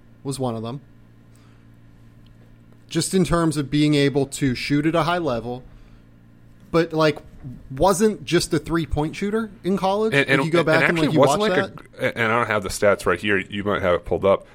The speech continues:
Speaker 2: He, he was,
Speaker 1: Yeah.
Speaker 2: like, a shooter that couldn't shoot in college. He shot, like, thirty-five percent from three or something
Speaker 1: Yeah.
Speaker 2: like that.
Speaker 1: No,
Speaker 2: Like, had a
Speaker 1: it,
Speaker 2: reputation
Speaker 1: it was,
Speaker 2: as a shooter out of
Speaker 1: yeah.
Speaker 2: high school, went to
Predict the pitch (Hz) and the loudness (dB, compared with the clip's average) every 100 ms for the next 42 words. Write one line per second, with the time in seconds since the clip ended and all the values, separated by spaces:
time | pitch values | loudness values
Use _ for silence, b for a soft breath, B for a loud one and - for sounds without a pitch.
0 | b 135 139 147 160 196 170 - 156 202 | b -4 -2 0 0 0 0 0 0 2
1 | 208 - 160 98 - - 165 80 - 123 | 0 0 -2 0 -2 -2 -2 -2 2 2
2 | - - - 175 160 - - 117 120 - | 0 -8 -2 0 0 -2 0 0 0 0
3 | 95 98 98 - 90 - - 92 95 - | 0 0 -4 -6 -6 -6 -4 -2 -2 -2
4 | - 87 143 127 113 - - - - - | -6 -2 0 0 -2 -6 -10 -20 -20 -20
5 | - 170 170 151 143 123 143 - 165 190 | -2 4 6 6 6 6 4 6 2 4
6 | 165 - 156 139 120 110 - 92 87 87 | 2 2 4 6 6 2 -2 -2 -2 -2
7 | b b b 107 123 127 135 107 | b b b -2 -2 4 6 6